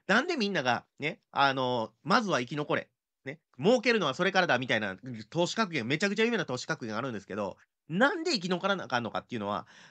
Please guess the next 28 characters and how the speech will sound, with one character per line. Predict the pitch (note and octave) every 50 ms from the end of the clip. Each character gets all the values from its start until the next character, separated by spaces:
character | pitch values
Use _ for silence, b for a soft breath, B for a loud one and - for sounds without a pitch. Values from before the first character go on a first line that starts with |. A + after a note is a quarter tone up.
| B B -
も | E3+ F#3 G3+ F#3 F3+ F3+ D#3+
う、 | - - _ _ _ _ _ _ _ _ _ _ _ _ _ _ _
な | B2+ B2+ D3+
ん | G3
て | F#3 D#4
言 |
っ | -
た | C3
ら |
い | G#2
い |
ん | G2+
か | F#2
な、 | F2 -
も | C#3+ G3+ A3+ G3 - -
う、 | -
な-、 | C3+ F3+ E3
火 | C3+ - B3+ E4
を | E4+ D#4+
見 | A3 F#3+ G3
る | A3 A3+
よ | F#3+ C#3+
り | A#2+
も | A#2 G#2+
明 | A2+ A#2 D3
ら | B2 G#2
か | F#2+
で、 | F#2+ F#2+ - -